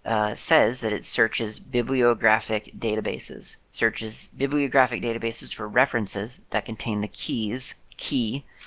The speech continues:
and prints any reference found on the standard output. So if I do L K bib and then dash P for the file, I need to define the file name. So I'll, um,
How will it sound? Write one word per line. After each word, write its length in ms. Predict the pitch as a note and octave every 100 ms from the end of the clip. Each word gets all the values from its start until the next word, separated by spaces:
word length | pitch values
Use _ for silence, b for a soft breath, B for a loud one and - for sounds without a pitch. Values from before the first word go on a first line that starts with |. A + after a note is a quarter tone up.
| B B B
and 200 | A#2 A2+
prints 400 | - C3+ A#2+ -
any 180 | D3+ C#3+
reference 500 | C3 C3+ - A2+ -
found 440 | - A2 G#2 A2 - -
on 280 | A#2+ A2+ A2+
the 40 |
standard 380 | - G#2+ G2+ G2
output. 480 | G2+ - - - -
So 140 | A2
if 100 | -
I 80 | G#2+
do 160 | A2 -
L 160 | C#3 -
K 180 | B2+
bib 400 | A2 G#2 G2+ G#2+ - -
and 180 | A2+ A2
then 360 | G2+ G2+ - - - - _ _
dash 400 | - A2 A2 -
P 240 | - C#3+ C#3
for 160 | -
the 80 | G#2+
file, 640 | - - - G2+ F2+ F2+ -
I 80 | A2
need 180 | G#2 G2
to 140 | G2 - _ -
define 420 | - B2 G#2 G2
the 80 | G2
file 380 | A2 G2 G2+
name. 320 | G2+ G2+ B2+ - -
So 400 | - G2+ G2 -
I'll, 380 | G2 G#2 G#2 -
um, 380 | G#2+ G#2 G#2